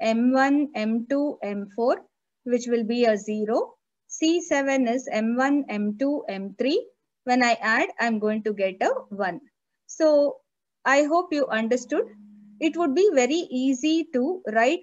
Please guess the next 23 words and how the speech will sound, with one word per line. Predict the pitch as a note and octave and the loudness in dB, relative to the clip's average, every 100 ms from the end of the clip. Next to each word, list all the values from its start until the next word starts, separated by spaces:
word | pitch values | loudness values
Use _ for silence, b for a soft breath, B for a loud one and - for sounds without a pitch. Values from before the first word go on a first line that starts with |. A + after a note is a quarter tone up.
| - | -2
all | A3 A#3+ C4 | 2 2 4
the | C4+ | 2
data | G#3 G#3 G#3 A#3 A3 | 4 2 2 2 2
vectors | F#3 G3 A#3 C#4 G#4 - | -2 -2 0 0 0 -8
one | A3+ A3+ B3+ | -4 0 2
after | C#4+ B3+ B3+ C#4 C4+ | 2 0 0 0 2
the | A#3 F#3+ | 2 0
other | F#3+ G#3+ F#4 - _ _ _ | 0 0 0 -6 _ _ _
by | A3 C4 | 4 6
listing | C4 B3+ C4+ - F4+ G4 C5 - _ _ _ _ _ _ _ _ | 6 4 0 0 -2 -2 -6 -14 _ _ _ _ _ _ _ _
all | - C4 D4+ F4 F4+ - _ | 2 6 6 6 2 -4 _
sequence | - - C#4 C#4+ C#4 D4 D4+ D4 C#4+ | -20 -2 0 0 0 2 4 2 2
of | B3 B3 D#4 - B B _ _ - G#3 | 4 4 2 -4 B B _ _ -14 2
data | A3+ G#3+ G#3 A#3 G#4 - _ _ _ | 4 4 4 2 2 -4 _ _ _
and | - C4 G#4 - _ - | 0 2 2 -6 _ -6
finding | C4+ B3+ D4 F#4 F4 | 0 2 2 0 0
the | B3+ | 2
corresponding | B3 A#3+ B3 C#4 C4 C4 D4 D4+ | 2 2 -2 -2 0 2 2 0
code | C4+ A#3 A#3+ | 0 0 0
vectors | G#3 G3 G3 A#3+ F4 - | 0 -2 0 0 0 -2
using | A#3 B3 B3 D4+ C#4 | -2 -2 0 2 2
these | G#3 C4 F4 | 2 -2 -4
linear | A#3 A#3 B3+ C4 C4+ | -4 0 2 4 2